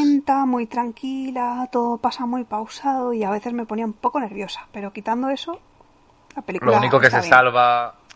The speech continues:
Speaker 2: a que sea lenta es como muestra las tres historias, pues bueno, dentro de lo que cabe, si a lo mejor mostrara una, luego la otra, luego la otra,
Speaker 1: Sí.
Speaker 2: entonces ya sí que se hace eterno.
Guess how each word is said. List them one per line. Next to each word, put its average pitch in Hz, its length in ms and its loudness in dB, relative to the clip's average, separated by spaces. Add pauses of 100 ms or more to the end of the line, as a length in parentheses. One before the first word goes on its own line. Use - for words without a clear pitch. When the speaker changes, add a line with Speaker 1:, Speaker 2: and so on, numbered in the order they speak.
Speaker 2:
a 120 100 -6
que 123 100 -12
sea 113 240 -4
lenta 127 320 -4
es 139 100 -8
como 104 200 -18
muestra 110 360 -6
las 98 120 -4
tres 110 220 -12
historias, 117 560 -4
pues 92 140 -14
bueno, 101 160 -6
dentro 101 200 -6
de 107 60 2
lo 101 40 -6
que 104 80 -10
cabe, 104 240 2
si - 160 -8
a - 40 -4
lo 90 60 -10
mejor 101 240 -10
mostrara 107 520 2
una, 104 300 -8
luego 104 200 -2
la 107 100 6
otra, 107 180 -4
luego 101 180 0
la 104 80 4
otra, 107 200 0
Speaker 1:
Sí. 247 140 -2 (320)
Speaker 2:
entonces 104 300 -4
ya 107 160 8
sí - 140 -8
que - 120 -6
se - 100 -4
hace - 160 -6
eterno. 92 360 -8